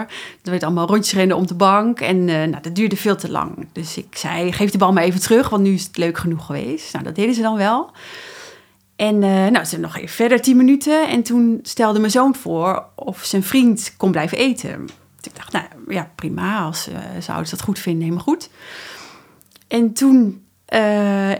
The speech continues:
ik dat aan het overleggen was, zeg maar, van, "Nou, bel je ouders even," gingen ze weer ruzie maken met elkaar. Eh, of zo onder mijn neus. Ik zei, "Nou, als dit het gaat worden, dan gaan we het niet doen."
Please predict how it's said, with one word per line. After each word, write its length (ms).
ik 240
dat 420
aan 160
het 120
overleggen 400
was, 200
zeg 100
maar, 120
van, 120
"Nou, 120
bel 240
je 180
ouders 240
even," 260
gingen 280
ze 220
weer 240
ruzie 260
maken 340
met 160
elkaar. 560
Eh, 220
of 100
zo 100
onder 240
mijn 120
neus. 360
Ik 100
zei, 140
"Nou, 160
als 240
dit 180
het 120
gaat 240
worden, 260
dan 100
gaan 160
we 100
het 60
niet 200
doen." 420